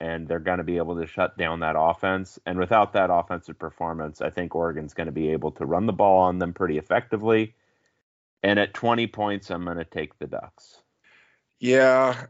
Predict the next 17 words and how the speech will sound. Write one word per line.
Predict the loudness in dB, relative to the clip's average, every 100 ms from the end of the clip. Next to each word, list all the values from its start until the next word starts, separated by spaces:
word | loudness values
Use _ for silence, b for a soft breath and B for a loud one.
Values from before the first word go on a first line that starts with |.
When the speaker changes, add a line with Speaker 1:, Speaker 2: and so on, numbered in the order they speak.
| -2
Speaker 2:
I, | -2 -2 _ _ _ _
I'm | -6 -6
trying | -12 -8 -6 -4
to | -6
talk | -8 -2 0 0 -2
myself | -6 -6 -4 -2 -2 -6 _ _ _ _ _
into, | -6 -6 -4 -2
like, | 0 -2 -6
Washington | -4 0 0 -2 -8 -8
State, | -8 -4 -2 -4 -8 _ _ _
'cause | 0
I, | 2 2 -4 _ _ _ _ _ _ _ _ _ _ _ 4
but | 4 2
man, | -2 0 0 -4 -4
they're, | -6 -2
they've | -2 0
looked, | 0 -2 -2 -8